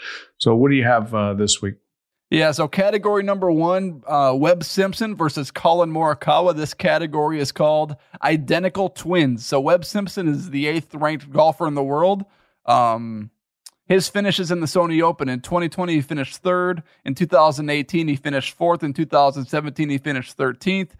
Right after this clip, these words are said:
Speaker 2: And in two thousand sixteen, he also finished thirteenth. Uh, Colin Morikawa's fifth in the world golf rankings.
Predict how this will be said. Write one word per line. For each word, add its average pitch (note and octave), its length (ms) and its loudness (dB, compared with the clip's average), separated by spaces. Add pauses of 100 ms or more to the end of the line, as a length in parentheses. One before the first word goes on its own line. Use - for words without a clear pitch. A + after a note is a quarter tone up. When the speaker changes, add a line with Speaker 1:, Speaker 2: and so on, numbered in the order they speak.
(280)
Speaker 2:
And D#3 100 0
in D#3+ 60 4
two G#3 140 0
thousand E3+ 380 4
sixteen, F3+ 420 -2
he E3 100 -2
also E3+ 300 2
finished D3 400 -6
thirteenth. D#3+ 560 -2 (300)
Uh, D3+ 160 4
Colin G3+ 360 0
Morikawa's G3 680 0
fifth A#3+ 280 -2
in F#3 120 -2
the D3 80 2
world C#3 320 0
golf B2+ 280 -2
rankings. E3+ 520 -4